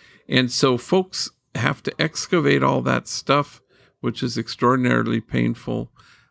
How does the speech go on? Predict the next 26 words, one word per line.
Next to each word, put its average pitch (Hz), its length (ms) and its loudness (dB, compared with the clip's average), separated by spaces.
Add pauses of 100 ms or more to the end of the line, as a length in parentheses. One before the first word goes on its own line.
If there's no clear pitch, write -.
(140)
They 113 140 4
have 120 180 0
to 98 100 0
re-identify 123 800 2
who 113 180 0
they 120 160 2
are 120 200 2
in 120 80 0
the 107 80 0
world, 117 420 0 (320)
which - 200 -2
is 110 140 -2
hard 123 260 2
for 135 200 2
a 110 80 -2
gang 117 260 2
member 123 340 -4 (540)
'cause, - 280 -2
you 110 100 4
know, 107 120 2
you 95 140 0
used 107 220 0
to 104 100 2
think 107 240 -2
courage 104 460 0
meant 101 260 0